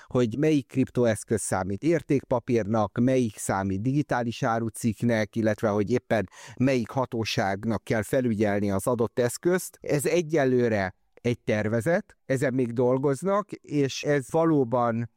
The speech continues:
bizonytalanságot szül, nagyon sokan várják, hogy ez kitisztázódjon, és nagyon sok piaci szereplő ettől teszi függővé, hogy hogyan akarja és hol akarja elindítani a vállalkozását.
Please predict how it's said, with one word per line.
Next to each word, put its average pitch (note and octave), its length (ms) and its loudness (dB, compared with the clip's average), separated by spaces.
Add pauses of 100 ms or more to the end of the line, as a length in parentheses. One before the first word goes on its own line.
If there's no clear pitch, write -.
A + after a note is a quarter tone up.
bizonytalanságot B2 1000 0
szül, C#3+ 260 2
nagyon C#3 260 2
sokan A#2+ 380 -2
várják, A2+ 520 2
hogy G#2+ 180 0
ez G#2 120 0
kitisztázódjon, C#3+ 1080 0
és B2+ 200 -2
nagyon C#3+ 220 0
sok A#2+ 220 -6
piaci B2+ 340 0
szereplő B2 580 2
ettől A#2 300 0
teszi A#2 260 -4
függővé, A2 640 2 (500)
hogy A2+ 340 2 (180)
hogyan B2 300 2
akarja A#2+ 440 2
és A#2+ 180 0
hol F#3+ 260 0
akarja G2 460 2
elindítani F#2 640 0
a D#2+ 80 0
vállalkozását. E2 920 -4